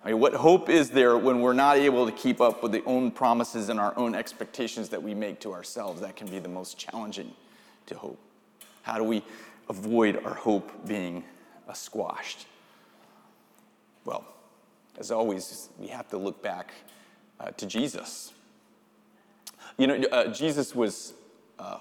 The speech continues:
familiar with, uh, hopes being squashed and his followers having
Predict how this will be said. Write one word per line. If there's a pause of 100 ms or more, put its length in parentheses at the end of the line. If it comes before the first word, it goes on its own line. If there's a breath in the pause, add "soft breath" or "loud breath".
(160)
familiar (460 loud breath)
with,
uh,
hopes
being
squashed
and
his
followers
having